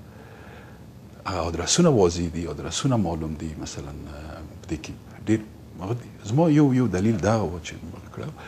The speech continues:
په دې اوسني وخت کې چې مثلاً، زما په نظر باندې دا تکتیکي حرکت دی. او دا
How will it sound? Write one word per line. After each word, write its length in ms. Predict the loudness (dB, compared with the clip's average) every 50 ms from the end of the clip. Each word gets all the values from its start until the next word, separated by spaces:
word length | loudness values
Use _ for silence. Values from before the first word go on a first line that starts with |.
| -14 -12 -12 -12 -12 -12 -12 -14 -14 -14 -16 -14 -4 2
په 60 | 6 8
دې 60 | 8 8
اوسني 260 | 8 8 8 8 8 8 8
وخت 140 | 6 6 2 -4
کې 60 | -4 -4
چې 60 | -2 -2
مثلاً، 280 | -2 -2 -2 -2 -4 -4 -4 -6 -8 -12 -14 -14 -14 -14 -12 -10 -10 -8 -8 -8 -10 -10 -10 -10 -10 -8 -4 -2
زما 160 | -2 -2 -2
په 120 | -2 -4 -4
نظر 220 | -2 -2 -2 -2 -2
باندې 200 | -2 -4 -4 -2 -4
دا 40 | -4 -4 -6 -8
تکتیکي 380 | -10 -10 -10 -12 -10 -6 -4 -4 -4 -4
حرکت 360 | -6 -8 -8 -10 -10 -10 -10 -12 -12 -12
دی. 80 | -12 -12 -14 -18 -18 -18 -18 -18 -18 -18 -18 -18 -18 -18 -18 -18 -16 -14 -12 -10 -10 -10 -10 -10
او 80 | -10 -8 -6 -4
دا 100 | -4 -4